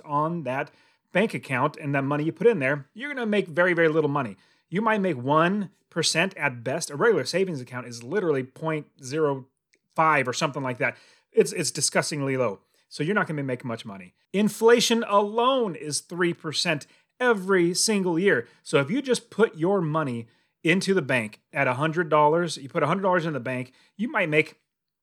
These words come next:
in one year, like, twenty-five cents. That's not that much, but the value of your money, how far it can go, how much you could spend from it, is decreased by three percent. So instead of being a hundred dollars worth,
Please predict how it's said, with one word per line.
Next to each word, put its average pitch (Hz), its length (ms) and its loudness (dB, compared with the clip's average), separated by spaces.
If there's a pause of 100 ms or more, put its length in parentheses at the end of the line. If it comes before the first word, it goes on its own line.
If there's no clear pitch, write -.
(140)
in 139 220 -2
one 156 160 0
year, 156 160 0
like, 147 200 -2
twenty-five 156 400 -2
cents. 202 380 -2 (460)
That's 190 180 -2
not 147 200 2
that 139 120 0
much, - 320 -2 (340)
but 170 340 0 (100)
the 156 180 -6
value 147 400 0
of 143 300 -2
your 135 400 0 (260)
money, 127 560 0 (200)
how 175 200 2
far 165 320 0
it 156 200 -6
can 143 180 -8
go, 127 180 0
how 139 160 -8
much 185 180 -6
you 190 60 -6
could 160 140 -6
spend 185 260 -6
from 123 140 -8
it, 120 180 -14 (240)
is 147 240 0
decreased 156 640 -2
by 147 520 2 (300)
three 127 440 -2
percent. 123 720 -6
So 139 180 -6
instead 170 260 2
of 165 80 4
being 165 160 -4
a 151 80 -4
hundred 208 280 0
dollars 135 300 2
worth, 131 300 -2